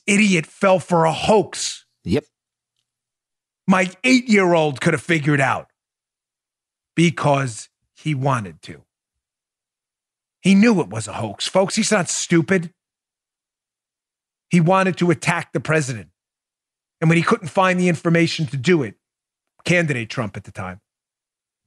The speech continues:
Speaker 1: they just made it up. Now, here's where this gets even better.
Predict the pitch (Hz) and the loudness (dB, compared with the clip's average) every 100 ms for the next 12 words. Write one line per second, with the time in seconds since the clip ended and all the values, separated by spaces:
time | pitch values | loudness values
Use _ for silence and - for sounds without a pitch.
0 | _ 156 - 165 165 151 143 139 127 - | _ -12 -8 -6 -4 -4 -2 -4 -6 -8
1 | _ _ _ _ _ _ _ _ _ _ | _ _ _ _ _ _ _ _ _ _
2 | _ _ _ _ _ _ _ _ _ _ | _ _ _ _ _ _ _ _ _ _
3 | _ _ _ _ _ _ 135 147 226 165 | _ _ _ _ _ _ 0 2 2 0
4 | 123 123 - 120 131 107 98 131 120 - | -4 -6 -8 -6 -8 -8 -8 -6 -6 -8